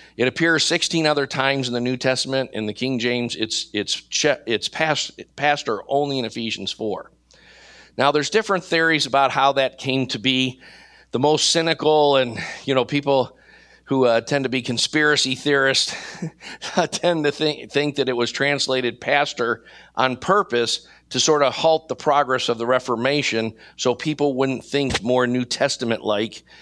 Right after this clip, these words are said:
in terms of their views of church leadership. I'm not so sure it was that sinis-, sinister of a thing. There's no particular written evidence anywhere of that or anything like that. I will say that the word pastor etymologically comes from shepherd,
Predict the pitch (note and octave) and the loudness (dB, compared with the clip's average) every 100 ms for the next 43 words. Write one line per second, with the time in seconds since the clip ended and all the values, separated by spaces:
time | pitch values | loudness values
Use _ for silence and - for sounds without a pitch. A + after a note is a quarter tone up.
0 | - - A#2 A2+ C3 C3 A#2 A2+ A#2+ G#2+ | -20 -4 -4 0 0 0 -2 0 0 0
1 | A2 C#3 B2+ G#2+ G#2 - B2+ A2+ A#2+ C#3+ | 0 0 0 -2 -4 -2 -2 -2 -2 0
2 | A#2+ G2+ - E2+ _ _ - - _ F3 | 0 -4 -6 -8 _ _ -20 -20 _ 0
3 | G#3+ F#3+ E3 - D#3+ D3+ - D3+ C#3 A#2+ | 2 0 2 2 2 2 2 2 2 0
4 | A#2 B2+ B2+ - C#3+ C#3+ B2+ - - C3+ | 2 2 2 0 0 0 -2 -4 -2 0
5 | C#3 B2+ C3+ C3 A#2 A2 - C3 C3 B2 | 0 0 2 2 2 0 0 0 0 0
6 | A#2 A2+ A#2+ A#2 A#2 - - - - _ | -2 -2 0 0 -2 -14 -20 -20 -20 _
7 | A#2+ C#3+ B2 B2 A#2+ A#2 A#2+ A2+ A#2 A#2 | -2 -2 0 2 2 2 -2 0 0 0
8 | A#2 A#2 A2+ A2+ A2 A2 A2+ G#2 A2 A2 | -2 0 -2 -2 -2 0 0 -2 -2 -2
9 | A2 G2+ - - - - B2 A#2+ A#2+ A2+ | -4 -8 -12 -16 -20 -4 -2 0 0 0
10 | A2 - A#2+ A#2+ A2+ - - - - - | 0 2 2 2 0 -8 -20 -20 -20 -4
11 | - C3+ D#3 F#3 - D#3 D3 C3 - C3 | 2 4 4 4 4 2 2 0 0 0
12 | C#3 A2+ - E3+ E3+ - B2+ A#2+ B2+ A#2+ | 0 0 0 2 2 0 -2 2 0 2
13 | A#2 A#2 B2+ D3+ A#2+ - A#2 A2+ - D#3+ | 0 0 2 2 0 -2 -2 -2 -2 0
14 | D#3+ - A#2 G#2 - A2 G2+ G#2+ G#2+ A#2 | 0 0 -2 -2 -2 0 0 0 -2 -2